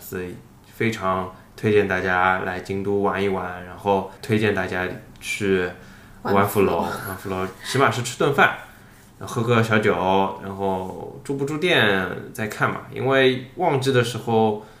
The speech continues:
Speaker 1: 一个晚上有可能要到六七千，那确实对我们来说价格是有点贵了。
Speaker 2: 而且它还没有电梯。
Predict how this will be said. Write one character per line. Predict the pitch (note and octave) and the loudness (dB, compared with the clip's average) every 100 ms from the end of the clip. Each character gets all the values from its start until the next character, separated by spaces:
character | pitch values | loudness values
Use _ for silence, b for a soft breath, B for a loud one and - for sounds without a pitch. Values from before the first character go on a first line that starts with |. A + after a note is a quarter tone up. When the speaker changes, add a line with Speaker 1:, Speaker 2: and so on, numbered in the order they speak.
| B B - - | B B -20 -12
Speaker 1:
一 | A#2+ A2+ | -4 2
个 | B2+ | 4
晚 | A2 | 4
上 | G#2+ A2 | 2 2
有 | A2 | 2
可 | A2+ | 0
能 | A2 | 4
要 | A2 | 4
到 | A2 A#2+ A2+ A2 | 4 6 8 8
六 | A2 A#2+ | 6 2
七 | A2+ A#2 | 0 -6
千， | - B2+ B2+ B2 A#2 | 2 4 6 4 0
那 | A2 | -4
确 | - C#3+ | -2 -2
实 | - G#2 G2+ - - - | 4 2 2 -4 -20 -2
对 | E3+ | 4
我 | D3 A#2+ | 6 6
们 | F#2+ | 4
来 | F#2 | 0
说 | G#2+ | 0
价 | G#2+ | 2
格 | G2+ | 0
是 | G2 - | -2 -4
有 | F#2 | -6
点 | F2 F2 | -6 -6
贵 | F#2+ | -6
了。 | E2+ | -4
Speaker 2:
而 | B3+ | -6
且 | A3+ | -6
它 | A#3 | -6
还 | A3 | -6
没 | G3+ | -4
有 | G3+ | -6
电 | G3 G3+ G3 | -6 -8 -12
梯。 | - - | -12 -16